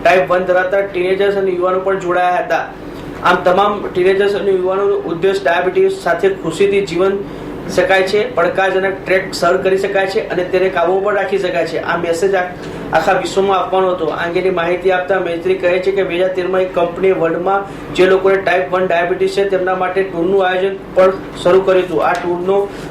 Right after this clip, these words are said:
ઉદ્દેશ ડાયાબિટીસ ધરાવતા લોકોમાં જાગૃતતા વધારવાની, તેમની આશા, તેમને નવી આશા આપવાની તથા ડાયાબિટીસ મેનેજમેન્ટ સાથે વધુ સારી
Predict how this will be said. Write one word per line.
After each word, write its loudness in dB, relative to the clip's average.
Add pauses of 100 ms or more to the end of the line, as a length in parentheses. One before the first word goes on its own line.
(100)
ઉદ્દેશ 4
ડાયાબિટીસ 2
ધરાવતા 0
લોકોમાં -2
જાગૃતતા 2
વધારવાની, 0
તેમની 0
આશા, -2
તેમને 0
નવી 2
આશા 0
આપવાની 0
તથા 0
ડાયાબિટીસ 0
મેનેજમેન્ટ -2
સાથે 0
વધુ -2
સારી 0